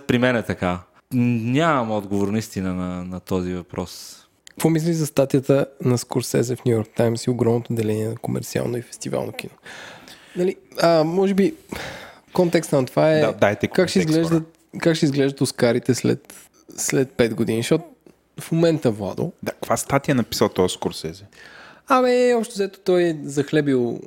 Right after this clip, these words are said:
Speaker 2: захлебил е всичко и е най-мастития режисьор и обяснява как стриминга убива
Speaker 3: Киното.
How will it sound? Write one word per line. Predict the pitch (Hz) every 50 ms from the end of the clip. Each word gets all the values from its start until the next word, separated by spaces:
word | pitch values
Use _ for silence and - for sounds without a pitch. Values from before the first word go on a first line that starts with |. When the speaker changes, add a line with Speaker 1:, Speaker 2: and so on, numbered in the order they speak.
| - _ - -
Speaker 2:
захлебил | 151 131 139 131 - - 135 135 131 127 117 113
е | 113 110 110 117 123 131 131 127
всичко | - - 131 - - - - 123
и | 117 113
е | 113 113
най-мастития | 120 117 110 120 120 113 - - - 117 - - 110 - 110 113 113 110 107 101 -
режисьор | - 120 120 - - - 190 190 185
и | 180 170
обяснява | 151 135 127 120 - 147 131 120
как | - - 131 131 127 -
стриминга | - - 127 123 117 113 110 113 127 127 131 127 127 127 131
убива | 123 117 120 123 117 120 127 123 131 139 139 139 139 139 135 131 _ _ _ _ -
Speaker 3:
Киното. | - 185 165 - -